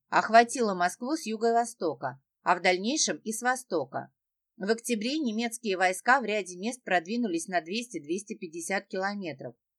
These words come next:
Сталин помнил, как семнадцатого или восемнадцатого октября утром он собрал у себя в кабинете членов Г К О и Политбюро, военных. Пришли Молотов, Маленков, Микоян, Берия, Вознесенский, Щербаков –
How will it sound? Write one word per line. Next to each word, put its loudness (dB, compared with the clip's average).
Сталин 2
помнил, -2
как 2
семнадцатого -2
или -2
восемнадцатого 0
октября 2
утром -4
он 0
собрал 6
у 2
себя 0
в -12
кабинете -4
членов -4
Г -6
К -14
О 0
и -6
Политбюро, -2
военных. 0
Пришли 2
Молотов, 2
Маленков, -2
Микоян, 0
Берия, 2
Вознесенский, -6
Щербаков – -2